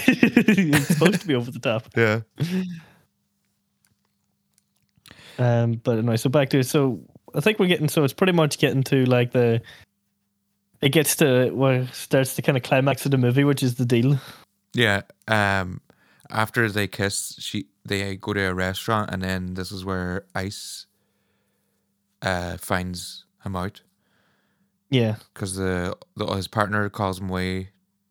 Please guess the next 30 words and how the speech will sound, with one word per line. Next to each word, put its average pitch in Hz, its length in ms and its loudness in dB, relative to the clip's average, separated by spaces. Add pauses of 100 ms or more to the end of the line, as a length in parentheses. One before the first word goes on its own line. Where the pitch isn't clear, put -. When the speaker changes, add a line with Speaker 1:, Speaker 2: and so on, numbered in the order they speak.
Speaker 2:
for 101 120 -8
a 95 40 -4
meeting, 98 460 -8
and 92 300 -6
Ice 95 200 -8
follows 90 360 -6
him, 95 260 -10
and 90 180 -8
then 90 340 -8 (880)
he 117 80 -8
goes, 120 280 -4
"Hey, 208 180 2
Joe!" 135 440 0 (1600)
instead 98 240 -6
of 90 80 -8
just 87 140 -8
shooting - 280 -10
him. 98 160 -12 (240)
<laughs> - 460 -6 (280)
Speaker 1:
Yeah. 110 260 -4 (140)
Speaker 2:
He's 127 160 -6
like, 135 180 -6
"Hey, 208 120 -2
Joe, 214 300 -2
I'm 196 160 -8
gonna 202 180 -10
shoot, 190 320 -6 (360)
shoot 185 200 -6
you 160 60 -10
now." 151 240 -6